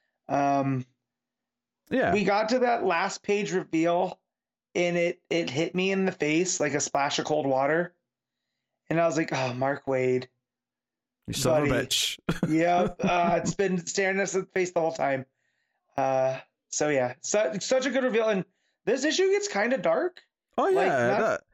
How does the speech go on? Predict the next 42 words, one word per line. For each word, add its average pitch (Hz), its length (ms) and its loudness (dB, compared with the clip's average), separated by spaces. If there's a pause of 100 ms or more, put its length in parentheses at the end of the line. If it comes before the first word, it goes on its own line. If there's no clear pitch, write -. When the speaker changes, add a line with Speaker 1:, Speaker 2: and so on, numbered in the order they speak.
(400)
Speaker 1:
not 226 360 0
just 302 260 0
because - 440 -2
of 240 100 -2
the 226 60 -2
stuff 190 260 -2
that 202 80 -2
happens 175 340 -2
with 196 140 -4
Boy 175 160 0
Thunder 170 360 0
and 170 100 -4
Joker, 190 360 0
but - 240 -2 (420)
when 180 140 2
you 208 80 0
get 190 340 0
to 254 100 0
the 220 120 0
key 165 580 -2
and 180 140 0
a 170 80 2
lot 156 240 0
of 160 160 -6
his 151 520 -2 (760)
inner, 185 480 0 (420)
you 214 100 0
know, 196 260 0 (440)
monologue, 220 640 0
not 180 240 -2
inner 156 240 -2
monologue, 143 380 0
but 139 180 -6
the, 175 140 0
the 175 140 -2
way 202 160 2
that 214 120 0
he 196 120 0
goes 180 160 2
over 170 140 0
his 151 180 0
origin 170 600 0